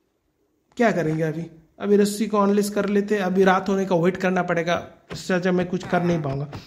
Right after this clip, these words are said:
तोड़ के देखते हैं भाई, यार ये क्या कर रहा है, ये डूब गया क्या? ये बैठ गया सर, ये, ये छोटू सा ना उसमें बैठ गया यार। चलो अभी,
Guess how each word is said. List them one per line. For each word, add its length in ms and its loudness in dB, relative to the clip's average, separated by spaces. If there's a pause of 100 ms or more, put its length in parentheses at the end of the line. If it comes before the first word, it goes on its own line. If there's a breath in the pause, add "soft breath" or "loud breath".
(380 loud breath)
तोड़ 180 4
के 100 2
देखते 240 0
हैं 80 0
भाई, 160 4
यार 220 2
ये 180 0
क्या 200 -2
कर 140 -10
रहा 100 -10
है, 80 -6
ये 180 -6
डूब 180 -10 (120)
गया 180 2
क्या? 160 0 (1040)
ये 60 8
बैठ 240 6
गया 100 2
सर, 160 0 (140)
ये, 320 2 (160)
ये 180 0
छोटू 340 2
सा 140 2
ना 120 2
उसमें 380 4
बैठ 200 0
गया 140 0
यार। 100 0
चलो 240 -2
अभी, 320 2